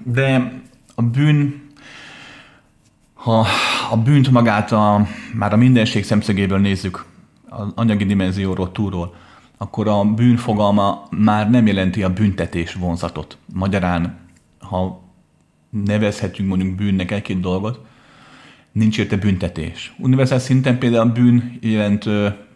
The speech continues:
szabadságot elvenni magadtól és a másiktól. Öm, illetve, illetve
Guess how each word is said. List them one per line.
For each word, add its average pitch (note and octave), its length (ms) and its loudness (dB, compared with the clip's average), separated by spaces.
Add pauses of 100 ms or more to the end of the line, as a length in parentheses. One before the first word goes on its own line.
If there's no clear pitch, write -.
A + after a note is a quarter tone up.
(500)
szabadságot G2 880 -2
elvenni F#2+ 420 -2
magadtól F#2+ 560 -2
és G2 180 -8
a F#2 60 -4
másiktól. F2+ 720 -6 (800)
Öm, F2 720 -4
illetve, G2+ 800 -2 (920)
illetve G2 960 -8